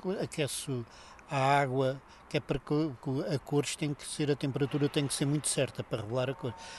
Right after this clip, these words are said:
Pá, isso aquece a água, vais para o jogo, deixas aquilo ligado, e quando vier a água tá quente, é só meteres o, o, fazer o revelador, com a água já, já à temperatura e, e revelar os rolos." Tá bem.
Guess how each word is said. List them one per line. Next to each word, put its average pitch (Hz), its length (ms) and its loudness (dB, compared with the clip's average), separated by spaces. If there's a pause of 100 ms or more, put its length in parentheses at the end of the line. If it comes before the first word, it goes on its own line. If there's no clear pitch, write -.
(140)
Pá, 151 100 6
isso 131 180 0
aquece 165 380 4
a 165 160 12
água, 190 180 8
vais 147 240 6
para - 140 0
o 143 60 6
jogo, 147 180 4
deixas 131 340 0
aquilo 151 320 4
ligado, 190 480 10 (480)
e 180 80 6
quando 170 240 4
vier 165 240 10
a 147 160 10
água 147 200 6
tá 156 240 6
quente, 190 640 4
é 180 100 2
só 165 160 4
meteres 143 540 4
o, 156 500 4 (400)
o, 170 140 2 (120)
fazer 156 360 4
o 147 120 4
revelador, 170 680 8 (1000)
com 139 160 6
a 135 120 10
água 131 220 4
já, 127 440 4
já 135 220 4
à 135 40 6
temperatura 170 760 6
e, 190 280 8 (240)
e 196 60 8
revelar 196 240 12
os 208 120 6
rolos." 170 360 -2
Tá 453 100 0
bem. 285 200 2